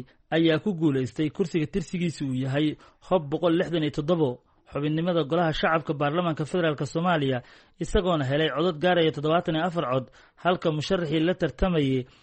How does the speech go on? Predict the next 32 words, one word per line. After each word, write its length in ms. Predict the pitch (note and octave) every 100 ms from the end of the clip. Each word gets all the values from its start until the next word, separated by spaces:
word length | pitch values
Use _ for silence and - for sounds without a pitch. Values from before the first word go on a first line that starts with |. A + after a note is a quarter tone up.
| _
Cabdi 340 | - E3 D#3+ E3+
Maxamuud 440 | D#3+ D3 F3+ F#3 D3+
Maxamed 480 | D3 D#3+ F3 C3+ A#2+ - _
uu 100 | E3 E3
helay 200 | D#3 D3+
labaatan 360 | D3+ D3+ F#3
iyo 80 | D#3+
saddex 300 | - F3+ D#3+
cod. 200 | C3+ D3 A#2 _ _ -
Agaasimaha 540 | C#3 B2+ - D3 D#3
guud 240 | C#3 D#3 D3+
ee 80 |
wasaaradda 420 | D#3 C#3 D3+ E3+ E3
warfaafinta 500 | C#3 D3+ D3+ E3 D3+
dowlad 240 | D#3 D3+
goboleedka 360 | C3 D#3+ F3+ D#3
Koonfur 340 | - D3+ - E3
Galbeed 320 | D#3 D3 D3
Soomaaliya, 560 | E3 E3 E3+ C#3 C3+ B2+ - - -
Khayre 320 | - D#3 D#3 F3+
Cali 220 | F3+ F3 D#3+
Isaaq, 420 | - F#3+ D3+ B2 A#2+ - _ - _
oo 120 | D3+
aan 120 | D#3
kula 200 | - F3
kulmay 400 | F3+ F3 D#3+ D#3 D3+
hoolka 340 | F#3+ F3+ E3
doorashada 420 | C#3+ D3+ D3 F#3 E3
oo 60 |
ay 80 | D3+
ka 140 | G3
dhacaysay, 540 | F3+ D#3 C#3 B2+ C3